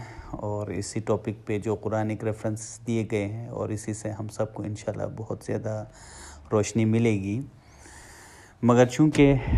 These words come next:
उससे पहले जो इस्लाम दीन फितरत के हवाले से आपने फरमाया कि ये छोटे बच्चे को भी तकरीबन पता है, आपकी बात,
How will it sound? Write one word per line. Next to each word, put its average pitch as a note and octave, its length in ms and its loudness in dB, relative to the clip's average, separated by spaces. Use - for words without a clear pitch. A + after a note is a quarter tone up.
उससे - 320 -2
पहले C#3+ 420 0
जो B2 180 0
इस्लाम B2 420 0
दीन A#2+ 240 2
फितरत A#2+ 460 -4
के B2+ 80 -2
हवाले A2 380 -4
से A2 220 -6
आपने A2 300 -4
फरमाया A2+ 520 -4
कि A2+ 120 -2
ये G#2+ 100 0
छोटे A2+ 320 -2
बच्चे A2 320 -4
को A#2 180 -6
भी G#2 220 -2
तकरीबन G#2 560 8
पता - 280 4
है, C3+ 280 4
आपकी A2+ 320 2
बात, A2 380 6